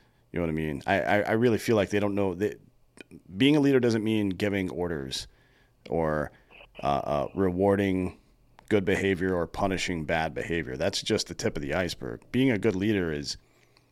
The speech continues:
being completely immersed in the lives of your subordinates and available to them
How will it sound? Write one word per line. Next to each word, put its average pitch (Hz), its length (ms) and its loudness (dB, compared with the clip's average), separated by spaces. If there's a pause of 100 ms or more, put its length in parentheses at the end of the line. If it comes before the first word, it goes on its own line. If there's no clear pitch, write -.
(380)
being 110 220 0 (120)
completely 107 640 2
immersed 95 720 -2 (240)
in 92 100 -2
the 85 100 -2
lives 87 480 0
of 80 140 -6
your 80 140 -4
subordinates 90 840 -4 (560)
and 67 480 -6
available 92 600 -2
to 107 160 0
them 104 380 2